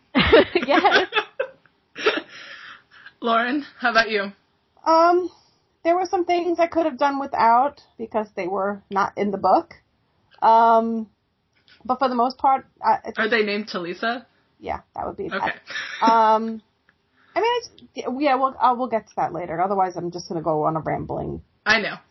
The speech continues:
Speaker 3: deal right now. But, um, I think for the most part, yeah, I think it, I, you know, when I was rewatching it yesterday, I forgot how emotional most of the episode made me, and, um, and I,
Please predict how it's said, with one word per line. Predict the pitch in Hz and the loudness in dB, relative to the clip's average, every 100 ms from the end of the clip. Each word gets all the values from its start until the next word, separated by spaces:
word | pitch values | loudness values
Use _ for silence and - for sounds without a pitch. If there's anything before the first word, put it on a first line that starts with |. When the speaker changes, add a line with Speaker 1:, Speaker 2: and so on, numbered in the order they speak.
| _ - | _ -6
Speaker 3:
deal | 165 - 160 | -2 -2 -2
right | 165 156 | -2 -2
now. | 160 151 - _ _ _ | -2 -2 -6 _ _ _
But, | - 214 - - | 0 2 0 0
um, | 240 247 240 240 233 - _ _ _ _ _ _ _ _ - | 4 6 4 2 -6 -14 _ _ _ _ _ _ _ _ -4
I | |
think | 311 392 | 0 0
for | 427 | 0
the | 403 | 4
most | 381 415 | 4 2
part, | - 359 285 | 0 0 0
yeah, | 285 403 - | 0 2 4
I | 233 | 2
think | 277 254 | -2 -8
it, | 294 - | -10 -6
I, | 254 269 - | -4 -4 -2
you | 294 | 0
know, | 262 254 254 254 214 _ | 2 2 2 -2 -10 _
when | 285 | -4
I | 269 | -2
was | 262 | -2
rewatching | 269 294 277 285 294 269 | -2 0 2 2 -2 -8
it | 202 | -2
yesterday, | 220 233 - 240 233 226 220 226 _ _ _ _ _ - | 0 0 -4 0 2 4 2 -2 _ _ _ _ _ 0
I | 220 226 - | 2 0 -2
forgot | 226 202 196 - | 0 2 2 0
how | 233 214 214 196 | 2 2 4 0
emotional | 214 196 202 233 208 196 185 | -2 -2 -2 -4 -2 0 0
most | 190 180 196 196 | -2 -2 -2 -10
of | 185 | -6
the | 185 | -4
episode | 175 202 190 180 175 | -4 -6 -4 -4 -4
made | 170 160 156 | -6 -6 -6
me, | 185 185 196 | -6 -4 -2
and, | 170 160 156 160 _ _ - | -2 -4 -6 -10 _ _ -4
um, | 190 170 170 170 160 151 _ - | 2 4 2 0 -4 -8 _ -4
and | 175 170 160 _ _ _ - | -2 -2 -6 _ _ _ -2
I, | 170 175 | 0 0